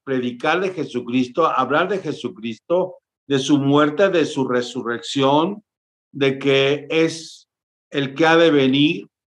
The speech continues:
que es la cabeza de la iglesia. Él es la centralidad. No es ninguna teología, no es ninguna denominación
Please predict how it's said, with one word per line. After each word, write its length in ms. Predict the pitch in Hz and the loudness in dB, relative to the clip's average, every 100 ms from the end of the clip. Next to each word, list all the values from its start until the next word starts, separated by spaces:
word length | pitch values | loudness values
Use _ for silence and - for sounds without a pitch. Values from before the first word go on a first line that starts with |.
| _ _ _ _ _ _ _ _ - | _ _ _ _ _ _ _ _ -2
que 220 | 147 156 | 0 2
es 160 | 151 | 0
la 280 | 170 147 135 | -2 0 0
cabeza 600 | 143 120 151 185 190 175 | -2 0 0 -2 -2 -4
de 140 | 123 107 | -4 -6
la 80 | |
iglesia. 540 | 107 - 110 104 - 143 | -12 -10 -8 -8 -8 0
Él 140 | 185 196 | 4 4
es 120 | 190 | 4
la 180 | 190 170 | 2 0
centralidad. 960 | 147 127 123 131 123 117 117 113 104 92 _ _ _ _ _ - | -2 0 0 0 -2 -2 -4 -4 -4 -4 _ _ _ _ _ -6
No 220 | 190 226 | 0 2
es 180 | 226 202 | 2 2
ninguna 680 | 175 165 180 208 208 196 - | 0 0 0 0 0 -2 -2
teología, 720 | 147 127 120 123 147 160 165 | -2 0 -2 -6 -8 -6 -4
no 220 | 165 202 | -6 -6
es 100 | 220 | -6
ninguna 460 | 196 165 180 196 180 | -6 -6 -4 -4 -4
denominación 1400 | 147 131 123 123 123 120 120 - - 135 151 156 151 | -2 -2 -2 -4 -4 -6 -10 -12 -6 0 0 0 -4